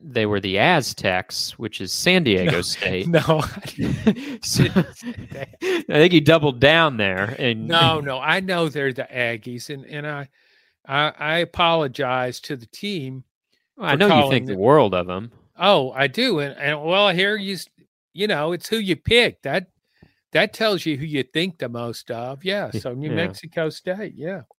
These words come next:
Speaker 1: Well, I think a lot of Troy. John, they're a, uh, six and a half point favorite in the Sun Belt Championship. Sun Belt's one of my favorite Group of Five leagues to watch. Ranks right up there to,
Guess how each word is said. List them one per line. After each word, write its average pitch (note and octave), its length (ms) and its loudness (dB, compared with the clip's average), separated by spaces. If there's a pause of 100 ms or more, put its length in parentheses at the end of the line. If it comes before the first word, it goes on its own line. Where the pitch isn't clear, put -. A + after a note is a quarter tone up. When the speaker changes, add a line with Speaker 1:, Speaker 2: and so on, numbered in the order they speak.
(300)
Speaker 1:
Well, C#3 120 4
I G3+ 140 6
think G#3 220 0
a E3 60 0
lot D#3 200 8
of A#2+ 80 0
Troy. G2 460 2 (1500)
John, G2+ 260 2
they're G#2+ 260 6
a, G2+ 280 6
uh, F#2 40 0
six - 340 -4
and B2+ 80 -2
a G#2 40 -2
half A#2+ 340 -4
point A#2 380 -4
favorite A#2 540 2 (580)
in A#2 140 -8
the G2 100 -4
Sun A#2+ 340 0
Belt A2+ 300 4 (140)
Championship. A#2 640 -4
Sun A#3 180 -4
Belt's G#3 280 0
one F3 120 -4
of C#3+ 40 -4
my B2 100 2
favorite D#3 560 0 (440)
Group C3+ 220 -4
of A2 80 -2
Five B2+ 340 2
leagues A#2 380 -4
to G2+ 80 -6
watch. F#2+ 480 2
Ranks C#3+ 340 -2
right D3 200 4
up C3 120 0
there B2 200 2
to, G2 200 0